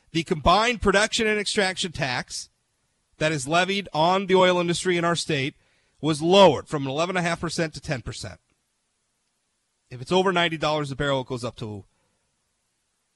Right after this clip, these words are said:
yeah, from eleven and a half percent to ten percent. Um,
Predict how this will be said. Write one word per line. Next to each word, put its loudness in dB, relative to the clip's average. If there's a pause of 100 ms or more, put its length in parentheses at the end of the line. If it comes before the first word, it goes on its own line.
(340)
yeah, -12 (360)
from 0
eleven 2
and 0
a 0
half 0
percent -6
to -14
ten -8
percent. -14 (760)
Um, 2